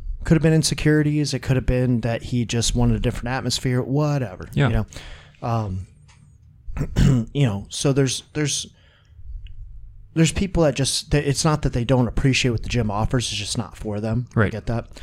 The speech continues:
Speaker 1: Um, but what the thing is with some of these other gyms is they target, there's a bunch of different things. Is some target naive people,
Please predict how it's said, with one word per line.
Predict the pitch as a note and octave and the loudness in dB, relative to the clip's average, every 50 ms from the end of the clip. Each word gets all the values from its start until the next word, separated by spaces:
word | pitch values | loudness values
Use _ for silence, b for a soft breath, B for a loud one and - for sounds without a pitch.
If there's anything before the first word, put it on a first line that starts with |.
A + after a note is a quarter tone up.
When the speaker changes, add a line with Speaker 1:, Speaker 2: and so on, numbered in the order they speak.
| B B B B B B B B B B B B B B B | B B B B B B B B B B B B B B B
Speaker 1:
Um, | - - C#3 B2+ B2 A2+ A2 G#2 B B B B B B B B B B | -2 0 0 2 2 0 -2 -2 B B B B B B B B B B
but | - D3+ C#3+ C#3 - | 4 4 2 0 -2
what | - C3 C#3 C#3+ C#3 - - | 0 2 2 2 2 2 0
the | - C3+ | 0 0
thing | - - F3 F3 E3+ | 2 2 2 4 4
is | D#3+ D3 - | 4 4 4
with | C3+ B2 - | 2 0 0
some | - C#3 C3+ | 2 2 4
of | A#2+ | 2
these | G#2+ G2 A2 | 2 2 0
other | C3 C#3+ C#3 C#3+ A#2+ | 0 2 4 4 2
gyms | G#2+ A#2 A2+ A2 G#2+ G#2+ G#2+ G#2+ - - - | 4 2 2 2 2 2 0 0 -2 -6 -4
is | - B2+ A#2 A2 G#2 F#2+ - - - - - - - - - - - B B B B B B B B B B - - - - - | -2 -2 -2 -2 -2 -2 -4 -6 -6 -10 -20 -20 -20 -20 -18 -10 -8 B B B B B B B B B B -10 -10 -14 -16 -8
they | - - D3 C#3 C3 B2 | 0 4 4 4 4 2
target, | - - - - - - C#3+ D3 D3 C#3+ B2 B2+ A#2+ G#2+ G#2 - - - - - - - - - _ _ | 4 2 2 2 4 2 4 4 6 4 4 2 -2 -2 -4 -6 -10 -12 -12 -12 -14 -18 -20 -20 _ _
there's | - B2+ C#3 - - E3 D#3+ D#3+ D#3+ C#3+ B2+ - - | -14 -12 -12 -12 -10 -6 0 2 2 2 2 -2 0
a | |
bunch | - E3 D#3 C#3+ - | 2 2 2 2 0
of | A#2+ - | -4 -6
different | - F#2+ - | -8 -10 -10
things. | G#2+ G#2 F2+ F2 | -8 -8 -8 -6
Is | F#2 - - B B B B | -6 -6 -6 B B B B
some | - - - D#3+ E3+ | 0 2 4 4 4
target | D#3+ - - C3+ C3 A2+ B2 A#2 | 2 2 2 2 2 0 -2 -6
naive | A2+ A2+ G#2+ G#2+ G#2 G2+ G#2 G2+ - - | -6 -8 -8 -6 -8 -8 -8 -10 -10 -10
people, | - G2 - - - - - - | -12 -12 -12 -14 -16 -20 -20 -20